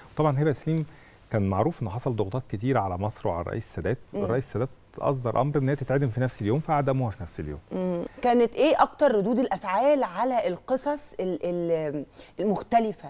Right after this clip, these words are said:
Speaker 2: اللي كتبتها
Speaker 1: هقول
Speaker 2: في
Speaker 1: لك.
Speaker 2: كتابك؟
Speaker 1: من الطف القصص، من الطف ردود الافعال انه يكلمك، آه، اهل الشخص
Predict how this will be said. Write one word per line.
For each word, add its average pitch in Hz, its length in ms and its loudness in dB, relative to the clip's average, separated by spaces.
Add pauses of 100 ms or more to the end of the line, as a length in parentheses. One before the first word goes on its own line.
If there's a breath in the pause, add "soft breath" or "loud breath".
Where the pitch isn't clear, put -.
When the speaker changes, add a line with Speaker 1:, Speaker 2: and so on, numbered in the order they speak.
(140)
Speaker 2:
اللي 143 100 -12
كتبتها - 180 -8
Speaker 1:
هقول 98 160 -2
Speaker 2:
في - 100 -6
Speaker 1:
لك. - 20 -4
Speaker 2:
كتابك؟ - 560 -6
Speaker 1:
من 107 420 0
الطف 160 360 0
القصص، 131 640 -8 (260)
من 90 200 -8 (180)
الطف 123 320 -2
ردود 101 160 -6
الافعال 120 480 -2
انه 104 180 -2
يكلمك، 101 540 0 (460)
آه، 87 300 -4 (120)
اهل 123 220 2
الشخص - 480 -10